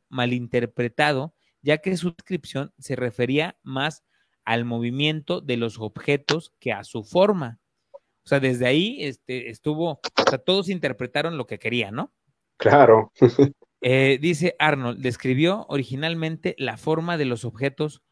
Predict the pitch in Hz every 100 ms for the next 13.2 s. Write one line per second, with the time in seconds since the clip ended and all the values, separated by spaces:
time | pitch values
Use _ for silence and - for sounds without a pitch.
0 | _ - 127 123 117 - 175 180 165 156
1 | 170 _ _ - 120 123 120 - 180 208
2 | 214 _ 175 170 170 - 185 - _ 131
3 | 123 120 185 208 196 - _ _ _ -
4 | 127 - 175 208 220 220 190 139 147 180
5 | - 156 165 180 165 147 160 127 110 -
6 | 113 - 175 156 120 - - 120 117 147
7 | 165 175 196 _ 131 123 131 143 143 143
8 | 156 185 170 143 _ _ _ _ _ _
9 | _ - 127 131 170 208 _ _ _ _
10 | - 139 139 175 180 165 175 190 _ 165
11 | 202 214 - 175 143 143 151 - 156 -
12 | 131 123 113 - 110 - - 127 127 185
13 | 165